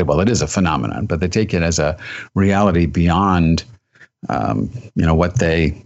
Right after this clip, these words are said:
beyond, beyond the natural, that it's somehow a supernatural thing. You know, earlier you, you, well, it's actually right in the, in the title of the book, How Your Brain Thinks, Feels, and Decides is the subtitle. The title is The Secret Life of the Mind.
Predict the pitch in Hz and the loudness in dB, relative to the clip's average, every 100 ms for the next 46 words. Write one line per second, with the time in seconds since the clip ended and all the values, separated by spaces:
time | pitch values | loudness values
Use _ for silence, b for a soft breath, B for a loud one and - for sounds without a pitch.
0 | - 170 123 104 107 92 110 110 98 87 | -8 -2 0 2 2 2 2 4 4 2
1 | 90 87 - 71 62 73 - 90 85 85 | 0 -2 -4 -4 -4 -4 -2 -2 0 0
2 | 65 76 - 92 80 78 78 - 55 - | 0 -2 -2 -2 -2 0 -2 -2 -4 -2
3 | 78 76 B 127 B - - - 170 180 | -4 -4 B -8 B -2 0 2 2 2
4 | 147 123 120 117 113 - 113 123 107 107 | 4 2 2 0 0 -2 -4 -2 0 2
5 | 104 95 - 110 - 98 95 98 87 85 | 0 0 -2 -2 0 0 2 2 2 2
6 | 82 87 123 90 82 95 92 - 92 92 | 2 0 2 0 2 0 0 -2 -2 0
7 | 92 - 101 95 82 92 95 90 82 B | 0 0 0 2 2 2 2 0 -2 B
8 | B B - 107 - - 104 92 87 80 | B B 0 0 0 0 0 0 0 0
9 | - 110 104 90 82 80 - - 113 90 | 0 0 0 0 -2 -4 -6 -4 -2 0
10 | 87 - - 104 113 117 - 87 - 82 | 0 -2 0 -2 -2 -6 -4 -4 -2 -2
11 | - - - 101 - - 87 92 - 80 | -2 -2 0 0 -2 0 0 0 -2 0
12 | 82 92 92 82 | 2 2 2 0